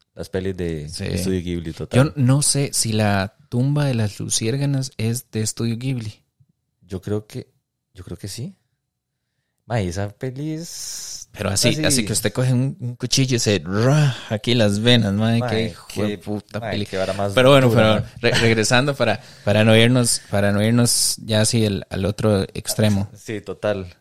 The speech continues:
Speaker 1: Este, ¿qué más tenemos?
Speaker 2: ¿Qué más viene de, de a-, anime? ¿Tú
Speaker 1: Eh,
Speaker 2: este
Speaker 1: anime,
Speaker 2: año?
Speaker 1: pues viene esta, este anime del videojuego Nier Automata.
Speaker 2: Ah, sí,
Speaker 1: que es
Speaker 2: que
Speaker 1: de
Speaker 2: ya,
Speaker 1: los androides.
Speaker 2: que ya está saliendo,
Speaker 1: Sí,
Speaker 2: sí.
Speaker 1: ese también,
Speaker 2: Sí.
Speaker 1: güey. Ma, yo he visto demasiado de,
Speaker 2: Ese,
Speaker 1: de ese
Speaker 2: ese
Speaker 1: juego,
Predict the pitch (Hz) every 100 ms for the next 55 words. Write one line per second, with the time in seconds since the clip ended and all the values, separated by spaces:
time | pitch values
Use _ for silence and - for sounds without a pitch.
0 | - 104 95 - 101 98 87 110 110 123
1 | - 120 143 156 151 123 123 123 131 131
2 | 123 117 113 107 104 104 - _ _ _
3 | - 110 104 98 104 - 104 101 101 117
4 | 120 _ _ _ 110 110 113 107 104 110
5 | 107 110 104 104 131 156 165 120 120 120
6 | - 107 120 127 139 139 127 104 92 82
7 | 87 - _ _ _ _ _ _ - 104
8 | 127 123 123 139 135 104 95 101 110 131
9 | 127 110 95 101 117 123 117 135 165 175
10 | - - - - 117 120 127 95 95 110
11 | 104 107 143 156 - 98 101 98 107 -
12 | 98 104 127 131 117 - 98 139 85 98
13 | 92 110 101 98 104 98 113 110 95 101
14 | 120 156 143 95 - 123 139 151 113 123
15 | 123 170 - - 131 170 147